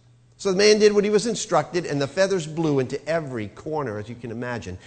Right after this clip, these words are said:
every gutter, every window, every door, everywhere in the town. And he went back to the rabbi and he said, "You've just one more thing to do,"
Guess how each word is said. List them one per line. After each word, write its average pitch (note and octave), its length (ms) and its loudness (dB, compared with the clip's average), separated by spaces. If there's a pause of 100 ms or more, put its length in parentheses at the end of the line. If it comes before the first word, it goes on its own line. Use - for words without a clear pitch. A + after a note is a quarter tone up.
(200)
every D#3 480 2
gutter, G#2+ 480 2 (1080)
every E3+ 480 4
window, B2+ 720 -2 (560)
every F3+ 580 4
door, A2 520 -2 (760)
everywhere C3+ 760 4
in A#2+ 160 -6
the A2+ 80 -4
town. G#2+ 360 -4 (1000)
And F3+ 120 4
he G3+ 60 8
went G#3+ 160 6
back A#3+ 260 4
to B3+ 80 4
the A#3 80 4
rabbi F3+ 380 4
and D#3+ 80 2
he D3+ 60 -2
said, E3+ 220 0
"You've E3 240 -2
just G3 300 0
one F3+ 340 2
more F3 400 -2
thing D#3 500 -6
to C3+ 100 -6
do," G#2+ 420 0